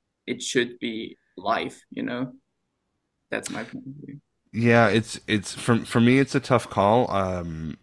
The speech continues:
Speaker 2: I kn-, I know all the decisions that the reference group comes up with is to make the show more entertaining, more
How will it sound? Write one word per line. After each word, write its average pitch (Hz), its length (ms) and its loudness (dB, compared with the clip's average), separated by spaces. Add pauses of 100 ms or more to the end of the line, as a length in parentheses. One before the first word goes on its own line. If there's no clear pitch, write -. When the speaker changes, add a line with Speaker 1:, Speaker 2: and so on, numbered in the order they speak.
(160)
Speaker 2:
I 98 120 4
kn-, 101 160 2
I 110 160 4
know 110 220 8
all 120 340 8
the 117 100 2
decisions 101 640 -2
that 92 140 -6
the 98 100 -2
reference 98 360 0
group 92 220 -2
comes 90 200 -2
up 90 200 -2
with 87 280 -6
is 90 260 0
to - 120 -8
make 90 320 -6
the 92 80 -4
show 87 300 0
more 87 260 -4
entertaining, 90 520 -4
more 87 460 0